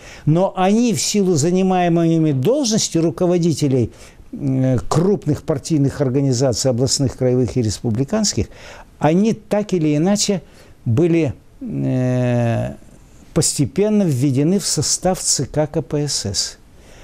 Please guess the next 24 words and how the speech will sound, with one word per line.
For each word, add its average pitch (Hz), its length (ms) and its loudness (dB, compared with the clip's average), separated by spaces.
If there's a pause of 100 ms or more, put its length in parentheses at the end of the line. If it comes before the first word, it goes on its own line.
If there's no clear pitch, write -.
(260)
А 120 120 2
пленум 127 480 2
Ц - 200 -2
К 165 400 -2 (180)
решал 131 420 0
все 143 260 -4
вопросы. 151 640 -6 (380)
И 131 80 4
получилось 170 680 0
так, - 280 0
что - 160 -2
Хрущев 135 580 -2
стал 165 320 0
выдвигаться 147 580 0
на 147 140 0
первое 151 420 0
место. 127 440 0 (340)
Особенно 190 560 0
он 156 60 2
стал 165 260 0
выдвигаться, 151 680 0 (400)
э, 135 320 2
резко 156 360 0
тогда, 143 560 0